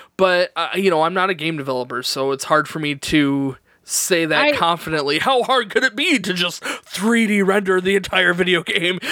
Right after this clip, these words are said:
Speaker 1: You know, who
Speaker 2: I
Speaker 1: am I to
Speaker 2: guess
Speaker 1: say that? But
Speaker 2: I, I guess it's just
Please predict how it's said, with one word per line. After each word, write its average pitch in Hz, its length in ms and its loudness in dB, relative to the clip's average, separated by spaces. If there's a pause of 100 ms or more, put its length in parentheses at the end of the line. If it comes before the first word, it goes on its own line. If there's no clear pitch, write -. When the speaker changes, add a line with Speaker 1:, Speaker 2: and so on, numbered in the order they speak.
(140)
Speaker 1:
You 208 80 2
know, 196 140 4
who 311 160 0
Speaker 2:
I 349 40 0
Speaker 1:
am 392 60 0
I 185 140 2
to 202 60 2
Speaker 2:
guess 151 100 -4
Speaker 1:
say 160 160 0
that? 147 360 0
But 151 280 -2 (340)
Speaker 2:
I, 294 200 0
I 302 100 0
guess 427 340 0
it's 294 300 -2
just - 500 0